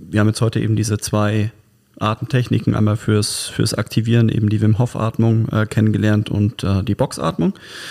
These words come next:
ähm, wo eben ich, sagen wir mal, eine dreifach längere Ausatmung, Ausatem- und Luftanhaltephase habe gegenüber der Einatemphase, was eben dann mich nach unten bringt. Ähm,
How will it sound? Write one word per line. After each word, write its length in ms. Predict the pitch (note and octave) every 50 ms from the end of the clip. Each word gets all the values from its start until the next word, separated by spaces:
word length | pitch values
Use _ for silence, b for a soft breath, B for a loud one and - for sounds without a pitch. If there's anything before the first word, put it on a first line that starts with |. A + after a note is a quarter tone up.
| B B B B B
ähm, 480 | B2 G#2+ G#2+ G2+ G#2 G#2+ G#2+ G#2 A2 A#2+ _ _
wo 180 | - C3+ A2+ A2+
eben 220 | - A2+ A2 - G2+ G2+
ich, 300 | G2+ A2 G#2+ G#2+ - -
sagen 220 | - - G#2 G#2+ A2
wir 80 | G#2
mal, 20 | G#2
eine 140 | G#2+ G#2
dreifach 380 | G#2+ A2 A2 A2 - - - -
längere 360 | A2+ A2 A2 A2 A2 G#2+ -
Ausatmung, 760 | G2+ A2 A#2+ - - - A#2 A2+ - - A2+ A2+ A2+ A2 A2+ - -
Ausatem- 920 | - - A#2 A#2+ - - - A2+ A2+ - - - A2+ A2+ A#2 A2+ A2 -
und 240 | - - A2 A2 A2+
Luftanhaltephase 960 | B2+ A#2+ - - - A#2 A#2+ B2 A#2+ A2 A2+ - A2+ - - G#2+ G#2+ G#2+ A2
habe 140 | A#2 A2 -
gegenüber 360 | - A2+ - G#2 G#2 G#2+ A2+
der 120 | G#2+ G2+ G2
Einatemphase, 840 | G#2 A#2+ - - C#3 - - C#3+ C#3+ - C3 B2+ C3 B2+ C#3 C#3 C#3 B B B B B B B B
was 200 | - A2 - -
eben 280 | - A2 A#2 A2 A2+ G#2
dann 280 | G#2 G#2+ G#2+ A2 G#2+ - - - -
mich 400 | - A#2+ A2+ G#2 - - - - - - - - - -
nach 160 | A2+ A2 -
unten 260 | - C#3+ C#3+ - E3
bringt. 340 | D3 D#3 D3 E3 A3 - - B B B B B B B B B B B B
Ähm, 380 | - A2+ A#2 A2+ A#2 A#2+ A2+ -